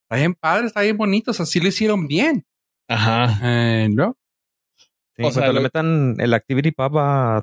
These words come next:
Speaker 3: Threads, creo que va a tronar Blue Sky ahora sí más duro.
Speaker 2: Sí, es que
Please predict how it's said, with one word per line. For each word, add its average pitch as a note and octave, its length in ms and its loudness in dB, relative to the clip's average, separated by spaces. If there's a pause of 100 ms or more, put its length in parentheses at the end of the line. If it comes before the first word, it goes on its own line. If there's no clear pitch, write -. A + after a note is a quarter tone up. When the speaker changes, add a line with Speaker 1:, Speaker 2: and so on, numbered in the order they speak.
(120)
Speaker 3:
Threads, - 480 -2
creo A2 200 2
que A2 120 -4
va G#2+ 80 2
a G2+ 40 -2
tronar G#2+ 300 0
Blue G#2+ 160 0
Sky F#2+ 380 0
ahora F#2+ 160 0
sí - 160 -4
más F2+ 260 0
duro. - 180 -6 (1600)
Speaker 2:
Sí, C#3 260 2
es D3 140 0
que C3+ 160 0